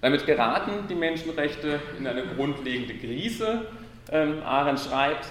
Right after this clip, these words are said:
die Staatenlosigkeit in Massendimension hat die Welt faktisch vor die unausweichliche und höchst verwirrende Frage gestellt, gestellt, ob es überhaupt so etwas wie unabdingem-,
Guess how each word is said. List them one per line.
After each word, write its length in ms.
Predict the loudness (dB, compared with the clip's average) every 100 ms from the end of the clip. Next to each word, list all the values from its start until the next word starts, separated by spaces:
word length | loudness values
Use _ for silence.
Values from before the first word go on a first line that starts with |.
| -10
die 60 | -8
Staatenlosigkeit 1200 | 0 2 2 0 0 0 -2 -8 -2 0 0 0
in 120 | 2
Massendimension 1080 | 2 2 -2 -4 -4 -4 -4 -2 0 0 -2
hat 120 | -2
die 120 | 0
Welt 300 | 2 2 0 -4
faktisch 400 | -2 -2 -2 -6
vor 180 | -4 -4
die 60 | -2
unausweichliche 1120 | 0 2 2 0 0 0 0 -4 -4 -4 -4 -8 -14 -10
und 200 | -8 2
höchst 340 | 4 4 0
verwirrende 540 | -2 0 2 2 2 -2
Frage 440 | -2 0 0 0
gestellt, 340 | -6 -6 -6 -8 -16 -18 -20 -20 -20 -20 -20 -20 -8
gestellt, 500 | -4 -2 2 2 4
ob 120 | 0 0
es 100 | 0
überhaupt 580 | 2 4 4 2 -2 -6
so 160 | -2
etwas 560 | -2 -2 -4 -4 -6 -6
wie 300 | 0 0 0
unabdingem-, 640 | -2 -2 -2 -2 -2 -4